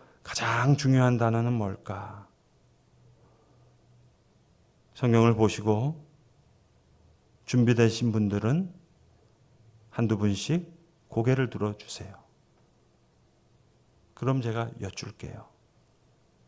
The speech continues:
네, 몇 분들 고개를 들으셨어요? 자, 그러면 한 세 번 정도 기회를 드릴게요.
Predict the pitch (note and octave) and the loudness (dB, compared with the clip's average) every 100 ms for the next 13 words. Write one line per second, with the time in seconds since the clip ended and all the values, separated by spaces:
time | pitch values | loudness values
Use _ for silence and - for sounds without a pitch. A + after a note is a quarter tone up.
0 | _ _ _ _ _ _ _ _ _ _ | _ _ _ _ _ _ _ _ _ _
1 | _ _ _ _ _ _ _ _ _ _ | _ _ _ _ _ _ _ _ _ _
2 | _ - G#2+ A2 A2 A#2 A2+ A2 G#2+ A2 | _ -16 -12 -10 -8 -4 -4 -4 -4 -4
3 | G#2+ G2+ G2+ G#2 - G#2+ B2+ D#3+ - _ | -6 -8 -8 -8 -8 -6 -6 -8 -14 _
4 | - - _ - - F#2+ A#2 A#2 A#2+ A2 | -20 -20 _ -12 -10 -4 0 2 2 0
5 | G#2 _ _ _ _ _ _ _ _ _ | -6 _ _ _ _ _ _ _ _ _
6 | _ _ - - G#2+ - B2+ C3 C#3 A#2+ | _ _ -16 -10 -6 -2 0 2 2 2
7 | A2+ A2+ A2 B2+ C#3+ - _ _ _ _ | 0 0 0 -2 -6 -16 _ _ _ _
8 | _ - A2 G#2+ G#2+ A2 A2+ A2+ _ _ | _ -4 2 4 4 0 -2 -8 _ _
9 | _ - G#2 G2+ G#2+ F#2+ G2 B2+ | _ -4 -2 -2 -4 -6 -6 -12